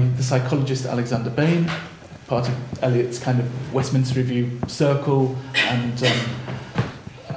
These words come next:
a, a popularizer and pioneer of mid-Victorian psychology. In that book, The Emotions and the Will, Bain defines sympathy as, quote, "the tendency of one individual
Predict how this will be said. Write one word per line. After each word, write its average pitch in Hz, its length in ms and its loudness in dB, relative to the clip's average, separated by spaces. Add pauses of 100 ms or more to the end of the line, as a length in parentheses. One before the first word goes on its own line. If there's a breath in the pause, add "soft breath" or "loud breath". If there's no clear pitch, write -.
(160)
a, 127 260 2
a 147 100 -2
popularizer 165 640 6
and 131 160 4
pioneer 151 520 4 (240)
of 131 180 0
mid-Victorian 127 500 4
psychology. 127 600 4 (840)
In 185 140 8
that 175 160 6
book, 165 120 4
The 135 60 2
Emotions 131 360 4
and 123 80 0
the 120 40 2
Will, 127 300 6 (180 loud breath)
Bain 180 300 8
defines 156 500 4
sympathy 131 500 2
as, 123 160 0
quote, - 400 2 (360 loud breath)
"the 156 60 4
tendency 208 840 4
of 135 240 4
one 190 160 6
individual 127 680 2